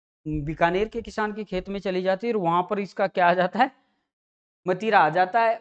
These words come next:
तो इसके चक्कर में कहा जाता है कि दोनों के बीच में लड़ाई हो जाती है, और लड़ाई हो जाने के पश्चात प्यारे दोस्तों, कौन सी लड़ाई होती है?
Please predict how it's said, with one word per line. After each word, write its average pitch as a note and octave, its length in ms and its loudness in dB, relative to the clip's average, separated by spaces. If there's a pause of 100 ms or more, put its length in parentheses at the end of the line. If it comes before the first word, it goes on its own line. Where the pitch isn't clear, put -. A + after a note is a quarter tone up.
(120)
तो G#3 80 -8
इसके G#3+ 300 -4
चक्कर F#3+ 300 -6
में F#3 140 -6
कहा E3 160 2
जाता E3 260 -4
है F#3+ 60 -2
कि F#3 120 -10
दोनों D#3 280 -4
के E3+ 100 -8
बीच D3+ 240 -10
में C#3+ 80 -10
लड़ाई C3+ 280 -2
हो D3+ 140 -8
जाती C#3+ 320 -8
है, D3 140 -6 (220)
और C#3+ 120 -10
लड़ाई D#3 280 4
हो D3 140 -4
जाने C#3+ 240 -12
के D3 120 -20
पश्चात D3+ 420 -10
प्यारे C3 180 -8
दोस्तों, C3 300 -14
कौन - 240 -18
सी E3 100 -12
लड़ाई C#3 220 -6
होती C3+ 320 -8
है? G3+ 120 -6